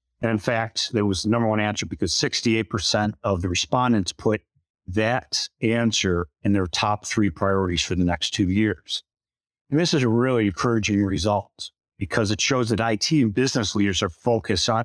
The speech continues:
really on the only objective that matters. Applications, applications exist only to automate the processes in a way that returns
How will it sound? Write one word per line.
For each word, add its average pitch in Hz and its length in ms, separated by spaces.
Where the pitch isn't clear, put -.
really 135 320
on 110 80
the 98 100
only 113 480
objective 101 480
that - 220
matters. 101 340
Applications, 123 1080
applications 120 760
exist 95 560
only 139 500
to 117 80
automate 113 440
the - 60
processes 120 680
in 101 100
a 98 80
way 101 580
that 107 80
returns 107 720